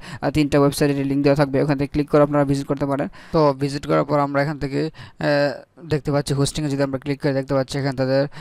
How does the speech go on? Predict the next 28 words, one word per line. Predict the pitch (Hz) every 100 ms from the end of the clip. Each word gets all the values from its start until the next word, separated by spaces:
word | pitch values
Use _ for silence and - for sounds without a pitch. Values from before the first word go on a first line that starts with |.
| - 143
শেয়ার | - 156 139
হোস্টিং | 139 - 143
আছে, | 131 139
WordPress | 135 135 135 - 139 131
হোস্টিং | 127 -
আছে, | 139 123
রিসেলার | 131 135 147 135
হোস্টিং। | 135 135 139
আপনারা | 127 147
যদি | 131 139
কোনো | 139 131
রিসেলার | 131 139 139
হোস্টিং | 135 - 139
নিতে | 131 139
চান | 139
তাহলে | 131 135
এখান | 139 135
থেকে | 139
রিসেলার | 135 139 135
হোস্টিং | 127 139
নিতে | 139
পারবেন। | 135 139 160 - - - - -
So | 143 139
ডেডিকেট | 131 143 139 135
সার্ভার | 143 135 135
আছে, | 135 139
তো | 127
আমরা | 131 135 139